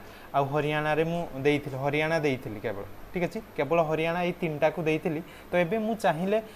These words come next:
ୟା ଛଡ଼ା ବାକି ଆମର ଯେଉଁ ରହିଲା ୟୁନିଭର୍ସିଟି, ସେଇଗୁଡ଼ାକରେ ମୁଁ,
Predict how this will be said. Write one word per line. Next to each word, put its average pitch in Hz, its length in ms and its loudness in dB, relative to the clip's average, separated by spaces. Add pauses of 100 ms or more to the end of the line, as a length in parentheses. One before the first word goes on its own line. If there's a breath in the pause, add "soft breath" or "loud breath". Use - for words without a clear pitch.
(320 loud breath)
ୟା 185 160 8
ଛଡ଼ା 170 440 4 (180)
ବାକି 139 360 2
ଆମର 190 240 0
ଯେଉଁ 185 180 0
ରହିଲା 180 280 4
ୟୁନିଭର୍ସିଟି, 165 520 -2
ସେଇଗୁଡ଼ାକରେ 170 600 0
ମୁଁ, 175 160 -2